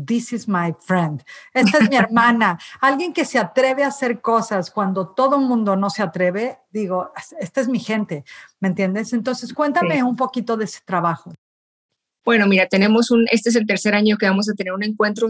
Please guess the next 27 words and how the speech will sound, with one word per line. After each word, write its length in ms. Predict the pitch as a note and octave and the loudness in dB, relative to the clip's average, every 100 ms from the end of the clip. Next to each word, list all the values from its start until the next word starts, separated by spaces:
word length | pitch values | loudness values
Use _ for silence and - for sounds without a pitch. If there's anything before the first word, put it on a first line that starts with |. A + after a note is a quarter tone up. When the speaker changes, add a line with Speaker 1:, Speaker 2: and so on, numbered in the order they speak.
| A3 | -4
Speaker 2:
exclusivamente 720 | - - F#3+ F3+ F#3+ G#3 G#3+ G#3+ | -8 -2 -2 2 2 2 0 0
para 220 | G#3 F3+ | 0 -2
mujeres 540 | E3+ E3 F#3 F3+ A#3 - | -4 -2 0 2 0 -4
que 60 | |
se 140 | - F3+ | -4 -2
llama 200 | F3 F#3 | 0 0
Viaje 300 | F3+ F3 F#3+ | 2 0 0
Libertad. 520 | F#3 D#3+ - F3 F3 - _ _ _ _ _ _ _ _ _ _ _ - - - - - | 0 -2 -2 -2 -2 -4 _ _ _ _ _ _ _ _ _ _ _ -16 -14 -14 -18 -2
Es 80 | G#3 | 2
un 100 | A#3 | 4
encuentro 480 | G#3 G3+ G3 G#3+ G#3 | 4 4 4 4 4
que 220 | G#3 F#3+ | 4 2
comenzamos 640 | G3 G3 G3 A3 A#3 B3+ | 4 4 4 4 2 2
exactamente 560 | G3+ G#3+ - A#3 A3 A3+ | 0 -2 0 2 2 2
en 60 | A3 | 0
la 100 | G3 | 0
pandemia, 580 | F3+ E3+ F3+ F#3+ A3 D#4+ - - _ _ - | -4 -2 0 2 0 -4 -12 -20 _ _ -4
en 140 | G3 F3+ | 0 2
la 140 | E3+ | 2
pandemia 560 | F3+ F#3 F#3+ G3+ G3+ G3 | 2 2 4 4 4 2
en, 220 | F#3+ F3 - | 0 -4 -4
hace, 640 | F3+ - F#3+ F3+ E3 D#3+ - | -4 0 2 2 0 -2 -8
pues, 120 | E3+ | -4
ya 160 | F#3 G#3 | -2 0
casi 240 | C4+ G#3+ G#3+ | 0 0 2
tres 240 | G#3+ G3 | 0 2
años. 480 | F#3 G3 A#3+ - | 2 2 0 -4